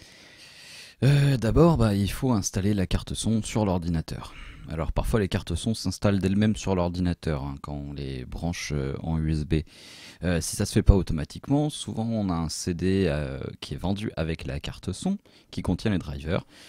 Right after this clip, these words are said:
ou bien sinon, eh, il faut les télécharger sur le site internet du fabricant de la carte son. Euh, ça se trouve souvent, hein, moi pour la M Audio, en tout cas c'est ce que j'ai fait, parce que mon ordinateur, euh,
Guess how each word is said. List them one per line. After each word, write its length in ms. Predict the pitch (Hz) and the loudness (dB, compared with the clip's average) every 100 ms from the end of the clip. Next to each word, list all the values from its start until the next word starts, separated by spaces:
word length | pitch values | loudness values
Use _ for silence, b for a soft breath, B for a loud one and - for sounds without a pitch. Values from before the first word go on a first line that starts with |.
| B - | B -6
ou 80 | |
bien 360 | 127 107 131 147 | -2 2 4 2
sinon, 720 | - 98 80 78 110 123 120 | 0 -4 -4 -2 0 2 2
eh, 280 | 87 82 85 | 2 0 -2
il 80 | 82 | -4
faut 180 | - 113 | -2 -2
les 100 | 92 | -2
télécharger 540 | 85 82 - 78 92 | -4 -4 -4 -6 -4
sur 360 | 113 - 131 110 | -4 -2 0 2
le 120 | 92 | 0
site 320 | - - 107 | -2 -8 -4
internet 440 | 90 - 78 107 - | -4 -2 -4 -4 -6
du 80 | |
fabricant 480 | - 80 80 80 107 | -6 -4 -6 -8 -8
de 80 | 98 | -8
la 80 | - | -8
carte 300 | - - - | -12 -12 -12
son. 180 | - - B B B B B | -12 -14 B B B B B
Euh, 340 | 78 78 76 76 | -4 -2 -2 -4
ça 220 | 73 - 78 | -6 -4 -4
se 80 | |
trouve 200 | - 92 | -4 -4
souvent, 400 | - 87 73 101 | -4 -6 -2 0
hein, 60 | 107 | 0
moi 140 | 90 | 0
pour 200 | 87 87 | -2 -2
la 120 | 80 76 | -2 0
M 120 | 78 | -2
Audio, 280 | 76 92 98 | -2 0 -2
en 60 | |
tout 100 | 87 | -2
cas 140 | - 92 | -6 -6
c'est 120 | 80 | -2
ce 100 | - | -4
que 160 | - | -2
j'ai 140 | 92 78 | -2 -2
fait, 240 | - 92 | 0 0
parce 180 | - - | 0 -4
que 120 | - | -6
mon 100 | 76 | -4
ordinateur, 540 | 71 76 73 - 104 B B B B - | -4 -4 -4 -2 -4 B B B B -10
euh, 400 | 73 78 76 | -6 -6 -6